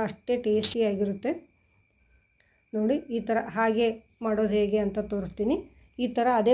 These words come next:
ಪ್ಲಾಸ್ಟಿಕ್ ಕವರ್‌ನಲ್ಲಿ ಇದು ಉಳ್ಳೆ ಇಟ್ಕೊಂಡು ಮೇಲೆ ಟ್ರಾನ್ಸ್ಪರೆಂಟ್ ಶೀಟ್ ಇರುತ್ತಲ್ವ, ಅದನ್ನು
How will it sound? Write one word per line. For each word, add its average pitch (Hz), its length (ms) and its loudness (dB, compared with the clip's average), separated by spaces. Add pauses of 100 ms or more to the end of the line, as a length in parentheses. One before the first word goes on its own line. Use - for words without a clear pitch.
ಪ್ಲಾಸ್ಟಿಕ್ 240 420 -4
ಕವರ್‌ನಲ್ಲಿ 220 440 2 (440)
ಇದು 233 180 0
ಉಳ್ಳೆ 226 240 4
ಇಟ್ಕೊಂಡು 233 340 2 (100)
ಮೇಲೆ 226 160 2 (100)
ಟ್ರಾನ್ಸ್ಪರೆಂಟ್ 220 580 -2
ಶೀಟ್ 226 260 -2
ಇರುತ್ತಲ್ವ, 214 340 -2 (140)
ಅದನ್ನು 226 240 2